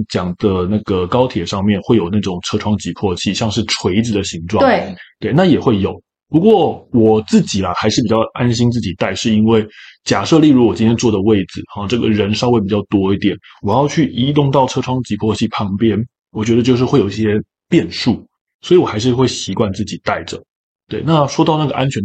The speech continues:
Speaker 1: 带刀啊，哦，我也想分享一下，就是那个安全带刀呢，我们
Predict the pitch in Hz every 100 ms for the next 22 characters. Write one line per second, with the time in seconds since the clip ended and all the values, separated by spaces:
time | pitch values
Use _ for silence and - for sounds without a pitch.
0 | 104 113 107 - 92 92 92 92 _ _
1 | - 104 92 92 139 131 107 95 - _
2 | - 101 - 127 123 92 85 98 113 95
3 | 107 - 104 98 - _ - 165 - 147
4 | 113 123 110 110 104 110 104 107 113 -
5 | _ _ _ 113 104 110 120